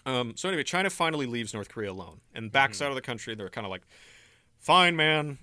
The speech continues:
Speaker 1: whatever. Uh, have fun with that national
Speaker 2: Sure.
Speaker 1: socialism thing."
Speaker 2: Yeah.
Speaker 1: Uh, so it's the nineteen sixties now. Uh, Russia's going through some reforms. China, too. Uh, just this little thing called the Cultural Revolution.
Speaker 2: Oh, no.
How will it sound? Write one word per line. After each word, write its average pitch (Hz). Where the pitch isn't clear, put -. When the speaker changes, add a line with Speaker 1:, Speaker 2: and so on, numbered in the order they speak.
Speaker 1:
whatever. 101
Uh, 101
have 123
fun 123
with 110
that 98
national 104
Speaker 2:
Sure. 143
Speaker 1:
socialism 95
thing." 92
Speaker 2:
Yeah. 120
Speaker 1:
Uh, 135
so 180
it's 175
the 175
nineteen 190
sixties 151
now. 123
Uh, 127
Russia's 147
going 131
through 131
some 123
reforms. 107
China, 120
too. 104
Uh, 107
just 139
this -
little 117
thing 101
called 98
the 202
Cultural 277
Revolution. 196
Speaker 2:
Oh, 147
no. 143